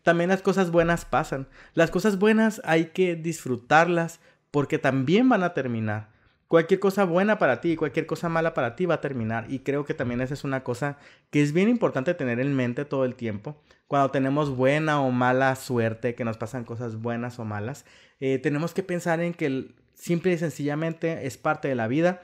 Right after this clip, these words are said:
Van a terminar, así como nuestra vida misma. Y que tenemos que disfrutarlo. A veces hasta el llorar es bonito, ¿no? Hay cosas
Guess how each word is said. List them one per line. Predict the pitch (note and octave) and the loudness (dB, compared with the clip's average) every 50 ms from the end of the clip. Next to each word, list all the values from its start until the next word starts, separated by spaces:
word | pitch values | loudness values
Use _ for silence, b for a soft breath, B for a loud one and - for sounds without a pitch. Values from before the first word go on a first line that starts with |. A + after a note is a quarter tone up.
| B B B B B _ | B B B B B _
Van | - B2 D#3+ F3 F3+ | 2 6 6 6 6
a | F#3+ F#3 F#3 | 4 2 2
terminar, | E3 C3 B2 A#2+ A#2 A#2+ C3 D3+ F#3+ F#3+ - - | 0 0 0 0 0 2 4 4 4 4 2 -2
así | D3+ C3+ - - C3 | -4 -4 -4 -4 -4
como | - D#3 D3+ D3 | -4 -2 -2 0
nuestra | C#3 C3 A#2+ A2 - A#2+ A2 | 0 0 -2 -2 -4 -4 -2
vida | A2 A#2+ C#3+ D#3 D3+ D3 - _ | 0 2 2 2 0 0 -4 _
misma. | C3+ C3 B2+ B2+ A#2+ A2 A#2 C3 E3 G#3+ - b b b b b b b b _ | 2 4 4 4 2 2 0 -2 -2 -2 -2 b b b b b b b b _
Y | D#3+ E3 D#3 | -6 -6 -4
que | - - E3 | -2 -2 -2
tenemos | D#3+ - E3 D#3+ F3+ G#3+ A3 | 0 0 -2 0 0 -2 -2
que | A3+ B3 A#3+ | 0 0 0
disfrutarlo. | B3 A#3+ B3 - F#3 D3+ - G3 B3 D4 D4 D4 C#4+ C4 C4+ - _ _ | 0 0 0 -2 -4 -2 0 -2 0 0 2 0 0 -2 -4 -8 _ _
A | - D#3 | -6 -2
veces | D#3+ F3+ F#3+ A#3+ A#3+ A#3 | 0 0 0 0 0 0
hasta | B3 A#3+ A#3+ G#3+ F#3 | 0 0 2 2 2
el | F3 | 2
llorar | D#3 D#3 D3 D3 D3+ E3 F#3 | 2 2 4 4 4 4 2
es | G3+ F#3+ | 2 0
bonito, | G3+ G#3 G3+ G3+ G#3+ G#3+ - G#3 F#3 | 0 0 0 0 -2 -4 -4 -4 -4
¿no? | F#3+ A3+ B3 | -2 -2 -2
Hay | A#3 | -2
cosas | A3+ A3 G#3 G3 A3 A3 G#3+ G#3 - | -2 -4 -4 -2 0 0 -2 -2 -6